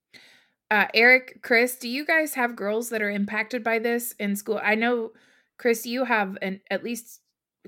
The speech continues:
I think, two older ki-, three older kids. And then, Eric, don't you have a daughter that plays sports too?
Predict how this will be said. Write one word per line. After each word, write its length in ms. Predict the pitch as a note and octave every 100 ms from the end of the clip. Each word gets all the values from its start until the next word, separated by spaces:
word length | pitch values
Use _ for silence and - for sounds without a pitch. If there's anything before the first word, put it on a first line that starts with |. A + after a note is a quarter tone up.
| G3
I 60 | G#3+
think, 200 | B3+ A#3
two 280 | A#3 B3
older 340 | B3+ A3+ B3+ C4+
ki-, 220 | C4 -
three 220 | G#3 B3+ C4
older 300 | C4+ C#4+ C4
kids. 440 | D4+ D4+ D4+ - _ -
And 200 | A3 G#3+
then, 320 | G#3 G3+ G3+ _ -
Eric, 400 | G#3 A#3 B3 -
don't 220 | A3+ A#3
you 180 | G#3 C4+
have 180 | D4 E4
a 40 |
daughter 340 | F#4 C#4 D4 C#4+
that 120 | C#4+
plays 260 | G#3+ C4+ B3+
sports 400 | - B3+ C4+ -
too? 360 | - A#3+ C4+